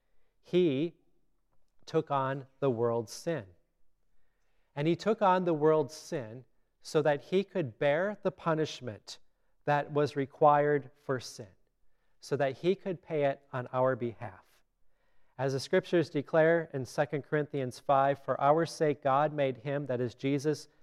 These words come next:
"to be sin, who knew no sin." For Jesus, of course, was guiltless.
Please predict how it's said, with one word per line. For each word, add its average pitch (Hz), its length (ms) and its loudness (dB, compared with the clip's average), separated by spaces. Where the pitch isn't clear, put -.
"to 139 140 -4
be 139 220 0
sin, 107 480 -8
who 147 180 -2
knew 170 180 0
no 113 220 -8
sin." 95 320 -16
For 117 120 -8
Jesus, 117 420 -6
of 123 120 -16
course, 123 300 2
was 120 100 -4
guiltless. 127 560 -2